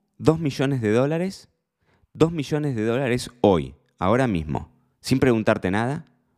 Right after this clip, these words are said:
o te doy la posibilidad de despertarte vos teniendo seis años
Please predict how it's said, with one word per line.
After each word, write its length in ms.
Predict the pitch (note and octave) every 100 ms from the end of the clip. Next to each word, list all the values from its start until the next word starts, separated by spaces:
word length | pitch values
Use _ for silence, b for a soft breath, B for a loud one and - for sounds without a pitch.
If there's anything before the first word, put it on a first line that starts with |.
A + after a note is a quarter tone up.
| _ _ _ _
o 460 | F3+ G#3+ A3 _ _ _ _ _ _ _ _
te 120 | A2
doy 160 | B2 D3
la 120 | C#3
posibilidad 560 | A#2+ - G2+ G#2+ C3+ B2+
de 120 | A#2+
despertarte 840 | G2+ - F#2 - B2+ C3+ - D#3
vos 420 | D#2 E2+ C3 D3
teniendo 440 | - A2+ A2+ A2 G#2+
seis 380 | - C#3 D3+ C#3
años 500 | D3+ F3+ G3 -